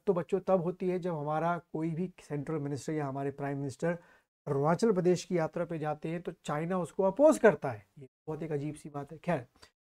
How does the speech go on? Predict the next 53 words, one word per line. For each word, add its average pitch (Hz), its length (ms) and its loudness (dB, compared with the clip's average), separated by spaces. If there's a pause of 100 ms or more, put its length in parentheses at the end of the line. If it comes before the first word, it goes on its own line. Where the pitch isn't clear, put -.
तो 202 60 4
ये 220 280 12
जब 196 160 4
फिफ्टी 208 380 4
या 202 60 12
वन 180 160 0
ट्वेंटी 170 180 -4
फ़ाइव 180 200 -2
वर्ड्स 165 240 -2
में 175 140 -4
आएगा, 165 320 0
recent 143 300 -2
relation 147 340 -4
of 151 120 -6
India 139 220 -6
and 147 140 -4
China 143 320 -6
in 139 60 -6
the 139 80 -8
context 135 400 -6
of 151 120 -4
the 135 80 -4
अरुणाचल 135 360 -2
प्रदेश, 135 300 -2
तो 180 80 -4
ये 175 120 -2
सब 175 160 -2
चीज़ें 160 280 -4
आप 147 120 -2
लिखेंगे 165 460 -2
कि - 520 -10
अभी 170 140 0
हाल 151 320 -2
में 165 80 -2
उसने 160 220 -4
तीस 160 220 -4
जगहों 147 220 0
के 156 120 -4
नाम 143 240 -6
चेंज 147 300 -10
किए। 175 100 -4
इसका 165 380 -2
स्ट्रांगली 254 720 2
हमारे 175 480 0 (520)
जो 160 80 0
फॉरेन 170 400 0
मिनिस्ट्री 160 440 -4
है 165 60 0
उन्होंने 156 240 -2
अपोज 139 380 -2
किया, 160 280 0 (540)
अ, 139 280 -2
कि 143 300 -10